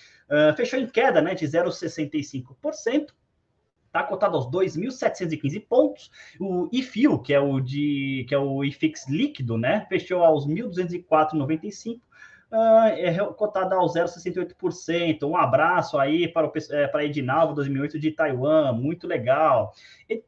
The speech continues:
e agora, os dis futuros, os juros futuros, o de curto prazo, do vencimento dois mil e vinte e dois, fechou em alta de um vírgula vinte e quatro por cento, cotado aos seis e noventa e seis,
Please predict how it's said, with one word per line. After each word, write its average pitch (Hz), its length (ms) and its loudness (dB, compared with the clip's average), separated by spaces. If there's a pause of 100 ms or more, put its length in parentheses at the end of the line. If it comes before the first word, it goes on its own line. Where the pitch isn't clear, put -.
e 190 160 0
agora, 208 560 6
os 180 360 -2
dis 202 360 0
futuros, 269 680 2
os 160 120 -2
juros 320 200 -8
futuros, 240 640 -6
o 185 60 -4
de 247 80 -6
curto 302 260 -4
prazo, 196 380 2
do 139 80 -20
vencimento 185 380 -8
dois 170 120 -6
mil 196 100 -10
e 196 40 -12
vinte 208 160 -12
e 214 60 -14
dois, 165 420 -2 (320)
fechou 180 220 0
em 190 180 2
alta 196 460 6
de 135 180 -4
um 180 140 -2
vírgula 156 260 0
vinte 135 140 -4
e - 80 -20
quatro 127 240 -4
por 233 160 -12
cento, 220 340 -8
cotado 143 320 -4
aos 139 220 -2
seis 233 640 0
e 131 80 -2
noventa 107 560 -4
e 208 80 -8
seis, 240 600 -8